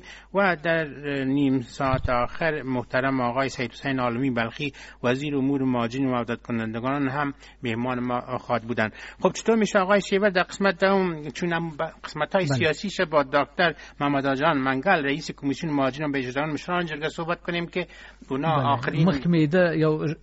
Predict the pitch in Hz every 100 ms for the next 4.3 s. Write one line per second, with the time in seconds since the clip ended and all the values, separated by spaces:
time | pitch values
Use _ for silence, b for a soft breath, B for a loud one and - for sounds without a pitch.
0 | 156 - 160 170 160 160 147 175 160 143
1 | - 143 160 147 127 147 151 151 135 113
2 | 151 147 - 151 - 147 131 - 143 135
3 | - 143 - 127 123 143 131 123 123 127
4 | 117 101